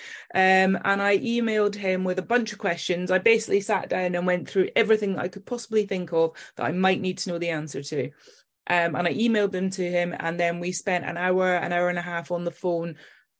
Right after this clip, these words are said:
going through them all, answering them. He gave me some information that I might not thought of to ask. Um, and then I would, when I was writing, if anything else came up, I would either just email him or email my friend, his wife,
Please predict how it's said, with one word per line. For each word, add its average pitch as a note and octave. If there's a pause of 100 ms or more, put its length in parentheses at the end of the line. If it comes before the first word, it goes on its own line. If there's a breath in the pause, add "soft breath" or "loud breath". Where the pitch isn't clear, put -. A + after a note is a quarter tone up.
going G#3+
through G3
them F3
all, E3+
answering F#3+
them. F3
He F#3+
gave F#3+
me F#3
some F#3
information F3+
that D#3+
I -
might E3
not - (200)
thought G#3+
of F#3
to G3+
ask. F#3+ (440 loud breath)
Um, F3
and F#3
then F#3
I F#3
would, F3
when G3
I F#3
was F3
writing, F#3+
if E3+
anything F3+
else E3+
came F3+
up, F#3+
I E3
would E3
either E3
just D#3+
email E3
him E3
or D#3
email D#3 (300)
my E3+
friend, E3
his D#3+
wife, D#3+